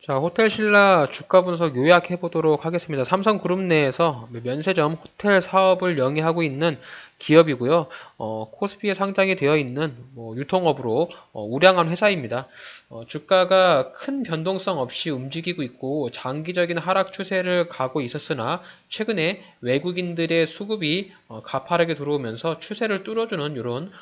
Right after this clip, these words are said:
어, 양봉들이 보여주어서 이후에 주가의 흐름이, 어, 좀 추세적인, 어, 상승 패턴으로 바뀌지 않을까라고 보고 있고요.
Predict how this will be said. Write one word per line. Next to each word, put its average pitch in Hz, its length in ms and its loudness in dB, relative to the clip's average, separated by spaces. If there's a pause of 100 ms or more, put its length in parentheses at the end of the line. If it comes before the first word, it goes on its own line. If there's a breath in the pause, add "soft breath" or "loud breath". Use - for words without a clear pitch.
(140 loud breath)
어, 113 160 -14
양봉들이 139 680 -4
보여주어서 131 760 -4 (280 loud breath)
이후에 147 640 2
주가의 156 460 0
흐름이, 185 580 -4 (260 loud breath)
어, 101 300 -16
좀 123 180 -16
추세적인, 196 800 -4 (180)
어, - 80 -20
상승 208 560 -8
패턴으로 165 800 -4
바뀌지 156 480 -6
않을까라고 120 720 -4
보고 123 240 -8
있고요. 110 500 -2